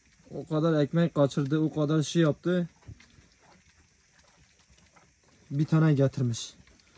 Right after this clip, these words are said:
O kadar lahmacunumu yedi, o kadar pastamı yedi. Bir tane getirmiş. O da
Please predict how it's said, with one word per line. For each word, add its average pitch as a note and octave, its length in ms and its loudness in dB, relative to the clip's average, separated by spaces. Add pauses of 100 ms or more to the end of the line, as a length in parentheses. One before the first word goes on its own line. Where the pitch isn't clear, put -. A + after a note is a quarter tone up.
O D3 80 -4
kadar D3+ 260 2
lahmacunumu C#3 680 2
yedi, C#3+ 240 2
o C#3+ 60 0
kadar C#3+ 300 -2
pastamı C#3+ 500 -2
yedi. C3 360 -2 (1040)
Bir C#3+ 120 0
tane D3 280 0
getirmiş. C3+ 640 -2 (320)
O E3 160 -2
da F3+ 260 0